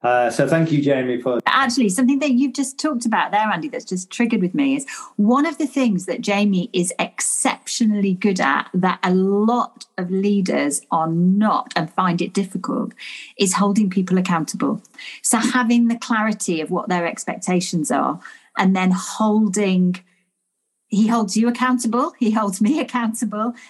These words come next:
Speaker 2: and he holds his team accountable, and he doesn't shy away from those difficult conversations. And I think the way that you do that, Jamie, really sets you apart from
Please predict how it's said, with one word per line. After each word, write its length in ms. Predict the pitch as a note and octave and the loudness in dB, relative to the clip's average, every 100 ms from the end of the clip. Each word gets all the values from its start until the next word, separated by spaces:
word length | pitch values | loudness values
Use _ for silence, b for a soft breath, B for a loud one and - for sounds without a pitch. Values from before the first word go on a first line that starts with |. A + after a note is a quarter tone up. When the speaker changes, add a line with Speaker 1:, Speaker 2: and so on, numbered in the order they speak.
| - | 0
Speaker 2:
and 100 | G#3+ | 0
he 100 | G3+ | 2
holds 220 | G#3+ G#3+ | 0 0
his 140 | G#3 | -2
team 260 | - A#3 A3+ | 0 2 2
accountable, 440 | G#3+ F3 E3 F3 - | 0 -4 -4 -6 0
and 120 | G3 | 0
he 80 | A3 | 2
doesn't 400 | A#3+ A#3+ B3 - | 2 2 0 0
shy 240 | B3 A#3 | 0 2
away 280 | A3 A#3 A#3+ | 2 2 0
from 220 | A#3+ F#3+ | 0 -2
those 220 | E3+ D#3 | -2 -4
difficult 420 | F#3+ F#3 F#3 E3+ | -6 -4 -2 -4
conversations. 920 | - D#3+ D#3+ F3+ F3+ - D#3 C3 A3 - B B B | -4 -8 -4 -4 -4 -2 0 0 -4 -10 B B B
And 120 | F#3+ | 0
I 100 | F#3+ | 2
think 180 | F#3+ A3+ | 2 2
the 80 | G#3 | 2
way 240 | A3+ A#3 | 2 2
that 140 | G#3+ C4+ | 0 0
you 200 | G3+ G3 | 0 0
do 320 | F#3 A#3 A3 | 2 2 2
that, 240 | E3+ - | -2 -4
Jamie, 640 | - D3+ D3 D3 C3+ - - b b b b b | -4 -4 0 0 0 -2 -4 b b b b b
really 640 | - F#3 G#3 G#3 G#3 G3+ F#3 | 0 4 4 4 2 2 0
sets 500 | - G#3+ - - G#3 | 0 -2 -2 -4 0
you 120 | F3+ | 0
apart 580 | F3+ G3+ F3+ C3+ - - | 0 0 0 0 -2 -6
from 400 | E3+ D#3+ D#3 | -4 -2 -2